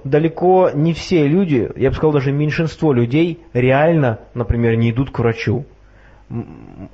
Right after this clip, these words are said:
очень часто люди наносят косвенный вред тем, кто действительно вот настолько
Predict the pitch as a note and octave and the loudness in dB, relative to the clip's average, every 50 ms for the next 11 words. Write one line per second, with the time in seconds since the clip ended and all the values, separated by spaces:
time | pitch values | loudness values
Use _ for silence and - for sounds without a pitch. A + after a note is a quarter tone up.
0 | - - C#3+ E3+ - - F3+ D#3 - G#3 A3+ G#3 - - F3 D3+ D#3+ E3+ D3+ D3 | -4 -2 -2 0 0 -2 -4 -2 0 0 0 0 0 0 2 2 2 2 0 0
1 | D3 D3 D#3+ D#3+ - D#3 C#3 - - E3 D#3 - - C#3+ C3+ C3+ C3 C#3 D3 C#3+ | 0 0 0 0 0 -2 -4 -2 0 0 0 0 0 0 0 0 2 2 0 0
2 | C#3 - - - G3+ A3 A3+ G#3 F3+ - - - - D#3 D3+ D3 C#3+ C3 B2+ C3+ | -2 -4 -4 -2 -2 0 -2 -4 -8 -10 -10 -4 0 2 4 4 4 2 0 -2
3 | - - F3 F3+ E3+ D#3+ C3+ B2+ B2 A#2+ - C3+ C3 - - - D#3+ D3+ C#3+ - | -6 -4 -6 -4 -2 0 0 2 0 0 0 -2 -4 -2 -2 0 0 0 0 0
4 | C#3+ B2 A#2 | 0 0 0